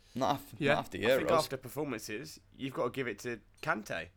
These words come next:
Speaker 3: after the Euros. If, if France go on to win, Kante's gotta have that Ballon d'Or. Not, definitely not
Speaker 1: Yeah.
Speaker 2: I suppose
Speaker 3: Lewandowski.
Speaker 2: it's,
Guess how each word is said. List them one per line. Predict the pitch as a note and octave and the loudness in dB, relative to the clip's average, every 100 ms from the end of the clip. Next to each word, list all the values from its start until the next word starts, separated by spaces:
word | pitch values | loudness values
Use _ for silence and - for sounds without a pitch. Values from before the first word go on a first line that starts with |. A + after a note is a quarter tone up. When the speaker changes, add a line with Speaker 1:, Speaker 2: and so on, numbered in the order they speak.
| _ - | _ -8
Speaker 3:
after | A2+ - G#2+ | -6 -6 -6
the | A2 | -4
Euros. | B2 A2 A2 | -2 -2 -4
If, | A#2 - | -6 -10
if | - | -10
France | - - D#3+ D#3+ - | -10 -6 -2 -2 0
go | C#3+ | -2
on | B2 | -2
to | A#2+ | -4
win, | C#3 G#2+ D3 F3 - - | -4 -4 -6 -16 -16 -8
Kante's | F3+ F#2 - G#2 | -8 -6 -6 -6
gotta | - G2 | -4 -4
have | A2 | -2
that | G#2+ G2 | -4 -4
Ballon | A2 G#2+ G#2+ | -2 -4 -4
d'Or. | A2+ G2+ | -6 -6
Not, | A#2 - | -6 -8
definitely | D3 C#3+ A2 | -8 -8 -6
not | A#2+ A#2 | -6 -2
Speaker 1:
Yeah. | G2+ | -2
Speaker 2:
I | |
suppose | A2+ C3+ | 0 0
Speaker 3:
Lewandowski. | B2+ A2 | -2 -4
Speaker 2:
it's, | G#2+ | -8